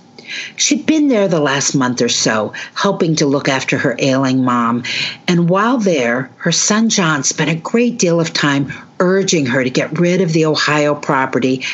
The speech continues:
and move to Florida full time. That way, he could help her invest the money from that property.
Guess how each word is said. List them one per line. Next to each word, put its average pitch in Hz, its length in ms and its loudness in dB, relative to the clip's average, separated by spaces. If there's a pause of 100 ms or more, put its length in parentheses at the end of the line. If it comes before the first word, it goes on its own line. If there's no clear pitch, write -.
(160)
and 151 280 2
move 143 280 2
to 151 100 2
Florida 135 440 0
full 127 280 -2
time. 117 500 -2 (680)
That 202 280 0
way, 127 420 -2
he - 180 0
could 170 200 0
help 196 260 0
her 170 100 2
invest 160 680 0
the 143 60 0
money 120 280 0
from 123 220 -2
that 113 200 -2
property. 117 640 -4